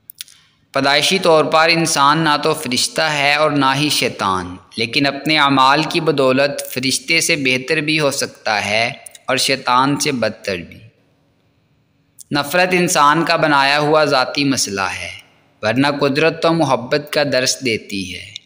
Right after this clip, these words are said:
परेशान होने वालों को कभी ना कभी सुकून मिल ही जाता है, लेकिन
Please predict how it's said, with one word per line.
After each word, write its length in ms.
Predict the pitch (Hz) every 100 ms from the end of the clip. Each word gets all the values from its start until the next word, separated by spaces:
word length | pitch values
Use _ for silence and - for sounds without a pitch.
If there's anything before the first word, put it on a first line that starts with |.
| _ _ _ _ _ _ _ _ _ _ _ _ _ _ _ - - _
परेशान 480 | 139 143 156 151 180
होने 260 | 175 165 165
वालों 340 | 160 151 160 160
को 160 | 175 170
कभी 320 | 160 151 185
ना 120 | 180 175
कभी 320 | 156 156 165
सुकून 500 | 156 147 151 160 160
मिल 140 | 151
ही 200 | 151 147
जाता 380 | 135 113 104 98
है, 220 | 92 90 85 - - -
लेकिन 300 | 117 147 147